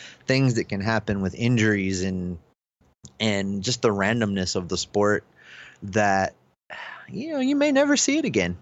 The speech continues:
I, I, it just, I mean, the things that the, the ninety Reds were able to do to accomplish that in the first place really started with just getting off to that tremendous start. Um,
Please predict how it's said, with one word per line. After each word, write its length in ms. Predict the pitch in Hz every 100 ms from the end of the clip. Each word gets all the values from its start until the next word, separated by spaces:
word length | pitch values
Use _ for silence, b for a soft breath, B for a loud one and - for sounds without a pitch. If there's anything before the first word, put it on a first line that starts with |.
| -
I, 120 | 120
I, 200 | 120 120 139
it 260 | 165 165
just, 420 | 160 202 190 - _ _ B B B B B
I 80 | 151
mean, 220 | 160 147
the 100 | 151
things 340 | 190 214 220
that 200 | 190 135
the, 320 | 156 147 135 143
the 120 | 147
ninety 360 | 147 170 175
Reds 380 | 151 151 156 139
were 380 | 135 90 - - -
able 280 | 151 151 139
to 120 | 135
do 220 | 127 147
to 200 | 139 117
accomplish 460 | 107 139 143 139 131
that 120 | 127
in 60 | 113
the 60 |
first 280 | - 156 190
place 340 | 143 113 113
really 240 | 139 170 151
started 440 | - 131 180 165
with 320 | 123 120 -
just 260 | 127 135 -
getting 260 | 160 180 120
off 220 | 139 -
to 100 | 143
that 160 | 104
tremendous 520 | - 127 127 151 139 -
start. 640 | - 123 165 - - - _ b b b b 110
Um, 580 | 113 107 104 104 101